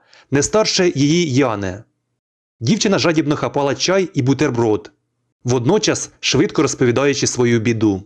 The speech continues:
Історія стара як світ, закохалася, він нібито теж. Мати проти, а тут ще й вагітність. Вирішили, що їхня родина не має бути такою. Але дівчині цього не сказали.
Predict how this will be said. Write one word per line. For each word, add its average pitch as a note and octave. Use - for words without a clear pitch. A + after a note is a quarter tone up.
Історія G#3+
стара F#3+
як F3+
світ, A2+
закохалася, A#2+
він E3+
нібито D3+
теж. A2
Мати D3+
проти, A2
а B2+
тут G#3
ще -
й E3+
вагітність. A#2+
Вирішили, F3+
що -
їхня E3
родина E3
не D#3
має D#3+
бути B2
такою. G#2+
Але C3+
дівчині D#3
цього C#3
не D3+
сказали. A2